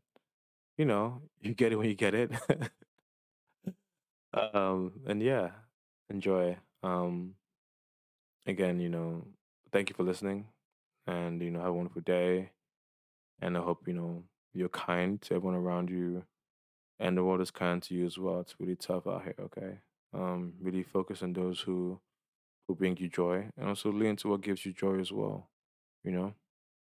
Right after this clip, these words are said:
I think about it when it comes, like, you know, when we complain about things, we always complain about all the things we don't want to happen to us or we don't want to deal with anymore. But, you know, let's give more energy to things we do want,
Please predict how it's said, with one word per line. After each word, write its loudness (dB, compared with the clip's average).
I -4
think 0
about 4
it 4
when 2
it -4
comes, -2
like, -4
you -2
know, -4
when -4
we 0
complain -2
about -2
things, -6
we 0
always 2
complain -2
about 2
all 2
the 0
things -4
we -8
don't -2
want -6
to -10
happen -2
to -6
us -6
or -2
we -4
don't -4
want -8
to -12
deal -2
with -4
anymore. -2
But, -6
you -2
know, 2
let's -2
give 4
more 6
energy 2
to -8
things 0
we 2
do 4
want, -2